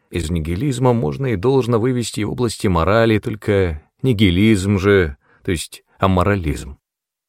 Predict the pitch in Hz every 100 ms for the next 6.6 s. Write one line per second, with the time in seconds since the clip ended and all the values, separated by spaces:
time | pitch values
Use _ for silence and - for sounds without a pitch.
0 | _ _ _ _ _ _ _ 67 73 -
1 | - 135 131 135 127 127 160 - - 143
2 | - 123 101 85 123 113 - 82 90 113
3 | 113 92 87 - 104 107 104 - - 82
4 | 98 104 - - 76 76 113 107 104 -
5 | 135 95 76 95 101 - 101 95 82 73
6 | 69 - 85 90 - -